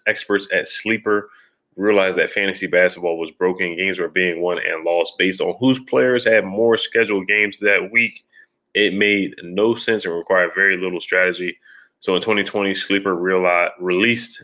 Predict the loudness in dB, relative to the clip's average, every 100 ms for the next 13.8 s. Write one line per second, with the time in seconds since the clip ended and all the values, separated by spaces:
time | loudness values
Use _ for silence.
0 | -6 -6 -2 0 2 0 0 0 0 -2
1 | -4 -2 -2 -4 -4 -4 -4 -4 -4 -8
2 | -4 -2 -2 -2 _ -20 _ _ -16 -4
3 | 0 0 0 -2 -2 -2 -4 -2 2 2
4 | 4 4 4 4 2 0 -2 -6 -4 -6
5 | -6 -14 _ _ -6 0 0 0 -2 -2
6 | 0 0 0 -2 -4 -2 -4 -4 0 0
7 | 0 -2 -2 -4 -2 -4 -6 -10 -8 -8
8 | -4 0 2 0 -4 -8 -4 -2 -2 -4
9 | -4 -4 -4 -8 -8 -6 -6 -6 -6 -6
10 | -6 -2 2 2 0 -10 -20 _ -4 2
11 | 4 4 2 -2 -10 -8 -4 -2 -2 2
12 | 2 2 2 0 -4 0 0 0 -2 -2
13 | 0 -2 -4 -8 -8 -8 -8